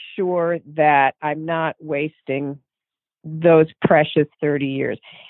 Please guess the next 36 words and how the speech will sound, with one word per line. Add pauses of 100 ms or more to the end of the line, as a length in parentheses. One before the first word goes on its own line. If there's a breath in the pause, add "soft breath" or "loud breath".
And
it's
easy
to
waste
time
now
with
social
media, (160)
you
know,
just (120)
scrolling
through
Instagram
or
Twitter
or, (560 soft breath)
you
know,
doing
some
game, (180)
uh,
on
your (100)
phone.
It's
very
easy
to
waste
time. (560 soft breath)
So,
um,